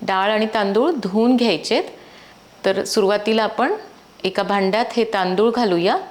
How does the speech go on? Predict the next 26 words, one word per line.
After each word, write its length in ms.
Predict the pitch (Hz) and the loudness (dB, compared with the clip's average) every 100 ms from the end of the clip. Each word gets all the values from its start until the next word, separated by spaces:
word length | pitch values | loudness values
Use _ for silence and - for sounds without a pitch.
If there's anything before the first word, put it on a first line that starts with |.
| - | -4
तर 100 | 202 | -2
दोन 340 | 180 226 247 | 2 2 2
कप 340 | 277 285 285 - | 0 -2 -2 0
मी 200 | 269 277 - - | 0 -2 -6 -2
तांदूळ 380 | 190 175 208 | -2 2 2
घेतले 380 | 233 233 220 185 | 4 2 0 0
आहेत. 300 | 180 165 202 302 - - | -2 0 -2 -4 -6 -2
मी 200 | 220 240 | 0 0
इथे 560 | 233 262 269 285 285 - - - - | 0 0 2 0 -4 -16 -20 -16 -4
बाजारात 520 | 202 196 208 214 233 196 | -2 0 2 2 0 0
जो 260 | 233 240 247 | 2 2 2
इडलीचा 640 | 240 202 190 226 226 226 226 - - | 0 0 0 -2 0 2 2 -2 -6
थोडासा 360 | 220 202 196 226 | -2 -2 0 -2
जाड 420 | - 202 196 208 208 | 0 0 0 0 -2
तांदूळ 300 | 202 190 208 | 0 2 2
मिळतो 360 | 214 208 196 262 - | 2 0 0 0 2
तो 100 | 220 | 2
घेतला 380 | 220 240 240 214 | 4 2 2 0
आहे. 280 | 202 208 403 - | 0 -2 -4 0
तुम्ही 180 | 220 220 | 0 2
हवं 220 | 214 208 214 | 0 0 0
तर 160 | 233 240 - - - | 0 -2 -8 -10 -2
रेशनचे 500 | 214 208 233 233 240 | 0 0 0 0 0
तांदूळसुद्धा 720 | 240 208 214 226 220 175 226 | 2 2 2 2 0 0 0
वापरू 360 | 226 202 202 208 | 0 0 0 0
शकता. 420 | 208 - - | 0 -4 -4